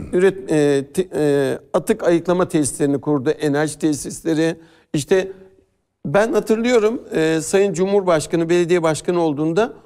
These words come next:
otuz tane, e, viyadük açtığında büyük bir,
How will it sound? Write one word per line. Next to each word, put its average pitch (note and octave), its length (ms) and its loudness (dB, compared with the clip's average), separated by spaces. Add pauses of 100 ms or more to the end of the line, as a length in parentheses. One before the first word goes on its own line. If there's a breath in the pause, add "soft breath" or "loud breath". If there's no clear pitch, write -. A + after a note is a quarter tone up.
(180 loud breath)
otuz G#3 340 0
tane, G3 400 2 (400)
e, D#3 340 2
viyadük F#3+ 440 2
açtığında E3+ 580 0
büyük F#3+ 240 -2
bir, E3+ 240 0